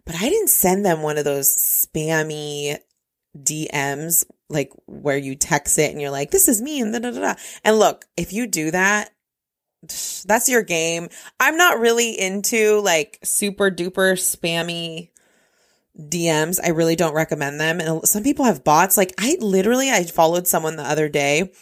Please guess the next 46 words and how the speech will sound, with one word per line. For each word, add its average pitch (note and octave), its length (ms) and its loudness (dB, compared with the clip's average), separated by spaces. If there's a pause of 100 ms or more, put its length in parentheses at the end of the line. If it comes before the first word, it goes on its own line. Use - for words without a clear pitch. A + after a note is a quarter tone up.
(480)
um, D3+ 420 4
because D#3+ 300 -4
they're D#3 180 -2 (220)
good. D3+ 360 0
I D#3 80 -4
think D#3 200 -8
they're C#3+ 120 0
good C#3 180 -2
friends C#3+ 340 -2
with C#3+ 140 -8
one D3 120 -4
of C#3+ 60 -6
my C#3+ 100 -6
clients, G3 720 -2 (460)
and D#3 600 2 (260)
they F3+ 260 2
were F3 140 4
really D#3 220 0
sweet. C#3+ 420 -2
So D#3 120 -2
whatever, C#3+ 320 -2
I - 80 -2
followed D3 420 -2
her, G#3 140 2
and F3 180 -4
she F3+ 200 0
had A#3 140 0
a C#4 60 -2
bot - 600 0 (440)
that D3+ 360 0 (640)
auto-generated E3 1120 2 (120)
a - 80 -6
big D3+ 340 -2
ol' D3 520 -2 (180)
D D3+ 240 -8
M C#3+ 280 -6
to A3 140 -2
me. A#3+ 320 -4
And F3+ 160 -4
we A#3+ 120 -2
had F4+ 140 2
already F#3+ 280 4
D D#3+ 140 -2
M'd D3+ 200 -6
a D#3 60 -4
little, D#3+ 400 -2